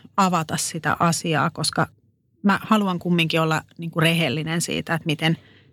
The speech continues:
se on mennyt. Mutta mun nuorempi tytär itse asiassa kysyi juuri, kun olin matkalla tänne, niin kysyi sitä, että "mä en ymmärrä, miksi pitää jutella siitä, siitä niinku sun iskästä, jos se on kerran kuollut." Niin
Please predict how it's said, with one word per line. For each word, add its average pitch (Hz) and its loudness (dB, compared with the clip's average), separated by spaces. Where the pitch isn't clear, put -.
se - 2
on 151 4
mennyt. 170 2
Mutta 165 0
mun 165 0
nuorempi 160 2
tytär 165 2
itse 160 0
asiassa 170 0
kysyi 170 0
juuri, 165 -2
kun 175 -2
olin 170 2
matkalla 175 0
tänne, 190 2
niin 151 -4
kysyi 160 0
sitä, 160 0
että 151 -2
"mä 247 6
en 254 2
ymmärrä, 302 2
miksi 214 -2
pitää 190 0
jutella 185 0
siitä, 165 0
siitä 175 2
niinku 170 0
sun 185 2
iskästä, 185 0
jos 165 0
se 175 2
on 160 0
kerran 160 0
kuollut." 185 0
Niin 175 0